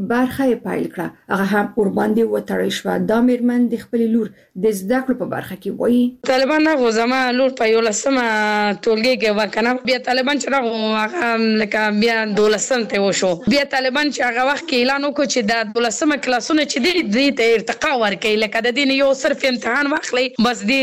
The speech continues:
Speaker 2: آه، رخصته کړي. بیا چې کله د دې دغه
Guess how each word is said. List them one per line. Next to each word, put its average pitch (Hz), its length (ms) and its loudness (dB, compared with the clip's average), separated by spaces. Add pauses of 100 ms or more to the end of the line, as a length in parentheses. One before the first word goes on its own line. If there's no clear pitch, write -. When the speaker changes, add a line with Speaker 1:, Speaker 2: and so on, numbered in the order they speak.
(100)
Speaker 2:
آه، 220 400 2
رخصته 214 400 -2
کړي. 208 200 -2 (480)
بیا 285 140 2
چې 285 140 -12 (100)
کله 262 300 0
د 226 120 -2
دې 240 440 2
دغه 220 240 2